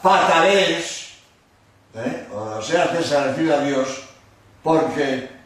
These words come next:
Siempre pudimos tener más, pero también podíamos tener menos.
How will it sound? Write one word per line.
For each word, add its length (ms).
Siempre 960
pudimos 520
tener 280
más, 260
pero 200
también 640
podíamos 560
tener 300
menos. 340